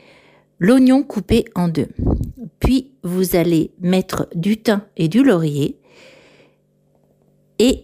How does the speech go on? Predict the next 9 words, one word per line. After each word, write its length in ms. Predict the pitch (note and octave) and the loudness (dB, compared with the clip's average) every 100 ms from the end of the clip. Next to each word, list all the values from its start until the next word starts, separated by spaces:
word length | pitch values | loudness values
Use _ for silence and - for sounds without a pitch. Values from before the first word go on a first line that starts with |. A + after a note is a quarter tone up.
| _ | _
vous 380 | E3+ G3+ G3+ F3+ | -10 -4 -2 -2
allez 380 | F3 D#3+ D#3 - F3 | -2 -2 -4 -4 0
mettre 420 | F#3+ A3+ - E3+ - _ _ _ _ _ | 2 2 0 -6 -8 _ _ _ _ _
cette 280 | - E3+ D#3+ | -4 -2 2
marinade 640 | G#3+ B3+ G#3 D3+ D3+ G3 - _ | 2 2 0 0 0 -2 -6 _
et 140 | F3+ G3 | 0 2
vous 240 | G3+ F3+ | 4 2
allez 180 | F3 D#3 | 2 0
mettre 460 | F3+ B3+ - - | 2 2 0 -6